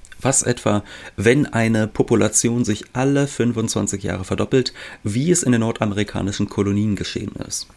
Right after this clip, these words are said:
Und Malthus geht dann ein Zahlenbeispiel durch, bei dem die Ursprungspopulation sieben Millionen Menschen beträgt und dass sich in dieser Zeit die Nahrungsmittel verdoppeln,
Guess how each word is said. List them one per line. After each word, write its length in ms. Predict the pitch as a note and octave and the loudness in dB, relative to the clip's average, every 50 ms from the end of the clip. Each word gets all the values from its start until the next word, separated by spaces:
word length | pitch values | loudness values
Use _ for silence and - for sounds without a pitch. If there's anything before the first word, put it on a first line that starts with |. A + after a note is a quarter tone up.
| - | -4
Und 80 | - F2+ | -2 0
Malthus 400 | F2 F2 F2 F2 - G2 - - | 0 0 -2 -2 -2 -2 -2 2
geht 160 | - G2 - | 2 2 2
dann 100 | F#2 - | 0 -2
ein 100 | - - | -4 -2
Zahlenbeispiel 720 | - - B2 B2+ C3 C3+ C3+ B2 A2 G#2+ - - G#2+ G2+ F#2 | 0 0 2 2 2 0 0 0 0 -2 -2 0 0 0 2
durch, 280 | G2 G2 G2 G2 - - - - - - - - | 4 4 4 2 0 -4 -12 -14 -14 -16 -6 -2
bei 80 | - F2+ | 0 2
dem 160 | F2+ F2+ F2+ | 2 2 2
die 140 | F2+ F#2+ - | 2 0 2
Ursprungspopulation 1300 | A#2+ C3+ E3+ - - - - C3 B2 - - - - B2 - A#2 G2+ G#2 G#2+ - - - G#2+ G2+ G#2 G#2 | 2 4 4 2 2 0 0 0 0 0 0 0 0 2 2 0 0 0 0 -2 0 0 2 4 4 4
sieben 320 | F#2+ F#2+ G#2 A#2 A#2+ D3+ | 2 2 0 0 0 2
Millionen 300 | C#3 C3+ C#3 C3+ C3+ C3 | 2 2 2 2 2 2
Menschen 260 | B2+ B2+ C3+ - C#3 B2+ | 2 2 2 2 2 0
beträgt 480 | C3 - - D3 E3 - - - - - - - - - - - - - - - - - | 0 2 2 2 2 2 -2 -8 -12 -16 -20 -20 -20 -20 -20 -20 -20 -20 -20 -20 -4 0
und 260 | A2 G#2+ G#2 - - | 2 2 2 2 0
dass 140 | A#2 B2 - | 0 2 2
sich 200 | - A#2+ - - | 0 0 0 0
in 80 | A2+ G#2 | -2 0
dieser 300 | C3+ D#3+ E3+ - D#3 - | 0 0 2 2 2 2
Zeit 240 | - - A#2+ A#2+ | 2 2 2 2
die 60 | A#2+ A2 | 2 2
Nahrungsmittel 560 | G#2 A#2 C#3 C#3 A2 - - F#2 F2 - - | 2 2 0 0 0 0 0 -2 -2 -2 -4
verdoppeln, 580 | - - - - - - G#2 G#2+ A#2+ C#3+ D3 | -6 -8 -8 -8 -4 -2 0 2 2 0 -2